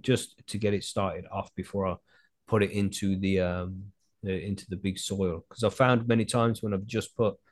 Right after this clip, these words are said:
a seedling into the soil itself, then it's just too strong and it can kill 'em. So I'm just cautious of that. And e-, even at times as well, I've taken a handful of soil out the middle of the big pot, say a twenty-five litre pot. I'd take a handful of soil out the middle, then put a handful of cocoa and then put the seed in there with a cup over the top. And that's worked out as well.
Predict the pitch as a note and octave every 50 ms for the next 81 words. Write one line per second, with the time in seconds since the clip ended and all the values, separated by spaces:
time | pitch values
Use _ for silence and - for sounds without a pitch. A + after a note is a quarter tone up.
0 | _ _ _ _ _ _ _ _ G#2 G2 G2 F#2+ - - - B2 A#2+ B2 B2+ B2
1 | B2+ C3 C3+ C3 - _ _ _ _ _ _ _ _ _ A#2+ A#2+ B2 A#2+ - B2
2 | A#2 A#2 G#2+ - - A#2 A#2 A#2 A#2 G2+ - - - A2+ A2+ A#2+ A#2 - - G#2+
3 | G2+ F2 - - - F2 - _ - F#2+ E2 - - - G2+ F#2+ F2 D#2+ E2 D2
4 | - _ _ - - - G#2 F2+ D#2 - _ _ _ _ _ _ _ _ _ -
5 | F#2+ F#2 F#2 G#2 G#2+ - - - C3+ A#2+ - - F2+ E2+ - - - - E2 D2+
6 | - _ _ _ _ _ _ _ _ _ _ _ _ _ _ _ _ _ _ _
7 | _ _ _ _ _ _ _ _ - A#2+ A#2 A#2 A#2+ A#2+ - C#3+ D3+ D#3 - -
8 | D#3+ D#3 D#3+ D#3 C#3+ - D#3 D3 C#3 C3 C3+ C#3 C#3+ C3+ C3 A#2+ - C#3 B2+ -
9 | B2 A#2+ A2 B2+ C3 B2+ A#2 - - B2 A2+ A2 A2+ A2+ - - B2 A#2 A2+ A2
10 | G#2+ A#2 A2 G#2+ G#2+ A2 A2 A2+ A2 A2 A2 A2 G#2+ G#2 - - G#2+ A#2 A#2+ A2+
11 | - - G2 G#2+ A#2 - - - G#2+ G2+ - - A#2+ A2 G#2 - - A2+ G#2+ G#2+
12 | A2 A2 G#2 - G2+ G2 - A2+ B2 G#2+ G#2+ A2+ - - G#2 - - G#2+ G2 A#2+
13 | A#2+ A2 - - A2 G2+ - - A#2 A2+ G#2+ G#2 G2+ G2+ G2+ G#2 G2+ A2+ A#2 G#2+
14 | G#2 G#2 A2 G#2+ G2+ - G#2+ G#2+ G2+ G#2+ A2 G2+ - - G2 G2 - - B2 C3
15 | C3 - G#2+ G2+ G2+ G2+ G2 F#2+ - A2+ - - - - - A2+ G#2 G2 G2+ F#2+
16 | F#2 G2+ A2+ A2+ G2+ F#2 E2+ - - - - C#3 - - A2 F2+ E2+ D#2+ - -
17 | - F#2+ E2+ - - A#2 C3 D3+ C#3 - - F#2 F2 D2+ - - F2+ E2+ D#2+ -
18 | _ - - - F#2+ F#2 E2 - -